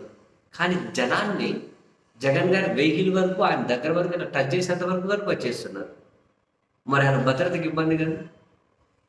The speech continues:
సరే జనాల అభిమానం, అభిమానం అంటే ఒక ఏం కాదు, కానీ అభిమానం ముసుగులో ఎవరు చొరబడతారో తెలియదు కదా. మరి పోలీసులు అక్కడి వరకు ఎట్లా అలౌ చేస్తారు?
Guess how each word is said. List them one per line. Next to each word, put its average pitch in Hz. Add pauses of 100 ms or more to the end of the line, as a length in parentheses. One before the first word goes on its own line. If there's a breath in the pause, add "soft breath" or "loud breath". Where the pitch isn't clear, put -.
(240)
సరే - (120)
జనాల 113
అభిమానం, 143
అభిమానం 151
అంటే 151
ఒక 147
ఏం 156
కాదు, - (520)
కానీ 135
అభిమానం 160
ముసుగులో 165
ఎవరు 135
చొరబడతారో 160
తెలియదు 160 (100)
కదా. - (840)
మరి 151
పోలీసులు 151
అక్కడి 156
వరకు 165
ఎట్లా 156
అలౌ 151
చేస్తారు? 151